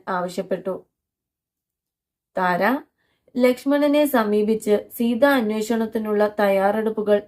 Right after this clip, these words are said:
തുടങ്ങിയ വിവരം ലക്ഷ്മണനെ അറിയിച്ചു. ഇത് കേട്ട ലക്ഷ്മണന്റെ ക്രോധം കുറഞ്ഞു. ലക്ഷ്മണൻ സുഗ്രീവനെ കണ്ടു. സീതാ അന്വേഷണത്തിനായി എത്തിയിരിക്കുന്ന വാനരന്മാരെയൊക്കെ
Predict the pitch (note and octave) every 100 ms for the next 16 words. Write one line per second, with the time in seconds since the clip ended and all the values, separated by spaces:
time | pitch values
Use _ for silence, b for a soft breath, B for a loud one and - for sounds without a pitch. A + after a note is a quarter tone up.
0 | - G3+ G#3+ B3 C4+ G#3+ F#3+ G3+ F#3+ -
1 | G3+ F#3 F#3+ G3 G3+ G#3+ F#3 F#3 F#3 G3
2 | F#3+ - b b b B3 C4 D4+ A#3+ G#3
3 | G#3+ G#3 - G3+ F#3+ - G3 G#3 G#3 G#3
4 | - G3+ F#3 G3 G3+ - - G3 F#3 F#3
5 | G3 - _ _ - A3+ A3+ A#3+ A#3 A#3
6 | A#3 - G3+ G3+ G3 G3 G#3 A3 G#3+ F#3
7 | F3+ F#3 - _ _ _ - B3+ B3+ B3
8 | C#4 B3+ C4 C4 B3+ A#3+ B3 B3 B3 A3
9 | G3+ G#3 G#3 G#3 G#3 G#3 G3+ G3 F#3+ G3+
10 | A#3 A#3+ A#3+ A#3+ A#3 F3+ G3+ G3+ G3